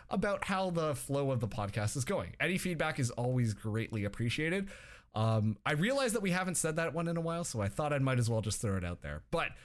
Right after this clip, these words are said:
that is going to be the end of this episode. Thank you guys so much for tuning in.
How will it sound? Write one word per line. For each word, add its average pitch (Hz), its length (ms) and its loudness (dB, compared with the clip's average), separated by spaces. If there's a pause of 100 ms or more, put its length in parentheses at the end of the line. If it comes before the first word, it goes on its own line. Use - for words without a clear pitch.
(420)
that 233 180 2
is 202 140 6
going 202 260 2
to 185 100 0
be 170 280 0
the 131 320 0
end 160 280 0
of 110 220 0
this 127 240 2
episode. 107 640 -2 (140)
Thank 196 180 0
you 214 80 -2
guys 170 220 2
so 143 140 2
much 127 160 0
for 117 80 -4
tuning 120 320 2
in. 113 240 2